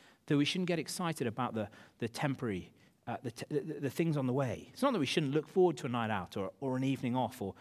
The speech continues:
or some fun holiday coming up. Of course we could, we should. But those things mustn't be given a burden they cannot bear. If your hope is really fixed in the job you get when you, you leave uni and you don't get it,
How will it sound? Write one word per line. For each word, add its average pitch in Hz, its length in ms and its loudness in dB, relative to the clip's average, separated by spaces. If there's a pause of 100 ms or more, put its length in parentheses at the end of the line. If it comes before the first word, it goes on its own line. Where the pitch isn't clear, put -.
(200)
or 127 160 0
some 113 220 -4
fun 135 260 0
holiday 135 380 -4
coming 92 220 -10
up. - 60 -14
Of - 80 -20
course 254 300 0
we 208 80 -6
could, - 200 -14 (220)
we 120 100 -6
should. - 200 -10 (1080)
But 185 200 2 (380)
those 220 380 2
things 165 300 -2 (200)
mustn't 175 500 0
be 160 80 -2
given 160 320 2
a 120 60 0
burden 131 500 -2
they 98 100 -4
cannot 123 380 -6
bear. 87 340 -8 (760)
If 147 180 2
your 233 260 6
hope 156 560 0 (640)
is 143 240 4
really 202 440 4
fixed - 400 -6
in 143 100 0
the 123 60 0
job 160 320 0
you 175 80 0
get 165 220 0
when 151 140 0
you, 151 280 -2
you 147 180 0
leave 139 200 0
uni 139 460 -4 (680)
and 147 80 0
you 139 100 2
don't 156 180 2
get 165 180 -2
it, - 260 -10